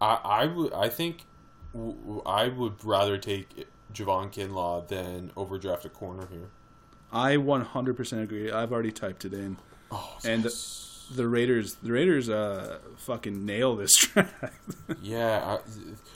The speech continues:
Speaker 1: like, I, I know the likelihood that Kinlaw falls might not be great.
Speaker 2: Yeah.
Speaker 1: But if he does fall into their lap, like, I know corner's a big need, but I don't think you can pass on a freak like Kinlaw, a top twelve player,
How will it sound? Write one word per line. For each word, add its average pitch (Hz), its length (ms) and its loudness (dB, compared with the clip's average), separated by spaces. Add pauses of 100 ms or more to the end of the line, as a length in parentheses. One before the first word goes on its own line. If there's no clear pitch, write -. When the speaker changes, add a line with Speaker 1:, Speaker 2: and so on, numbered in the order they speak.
(180)
Speaker 1:
like, 143 280 4
I, 151 300 6
I - 40 6
know 170 360 6
the 185 180 6
likelihood 139 680 4
that 143 200 2
Kinlaw 117 400 2
falls 110 840 0 (460)
might 120 220 -2
not 113 160 0
be 120 80 -4
great. 104 420 -2 (540)
Speaker 2:
Yeah. 101 220 -4 (100)
Speaker 1:
But 123 140 2
if 127 120 2
he 170 80 2
does 117 300 2
fall 110 240 2
into 110 160 -4
their 110 100 0
lap, 104 380 0
like, 110 140 -6 (600)
I 113 120 0
know 117 160 0
corner's 113 420 -6
a 110 60 -2
big 101 280 -6
need, 101 300 -10 (800)
but 120 200 -4
I 110 60 0
don't 131 220 -2
think - 180 -14
you 110 60 -10
can 107 160 -6
pass 104 340 -4
on 101 100 -4
a 90 60 -8
freak 104 400 -10
like 101 240 -4
Kinlaw, 95 540 -6
a - 20 -6
top 101 460 2 (400)
twelve 104 480 0
player, 98 560 -2